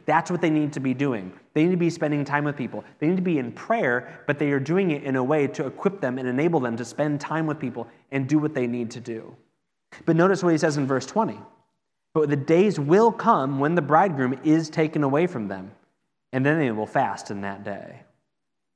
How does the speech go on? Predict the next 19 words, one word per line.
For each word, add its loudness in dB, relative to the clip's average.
Jesus' -2
disciples -4
differed -2
from -8
John's -2
disciples -6
and -2
the -6
Pharisees -4
and -4
their 4
disciples -8
because 0
Jesus' 2
disciples -2
were -2
in 2
the 4
business -2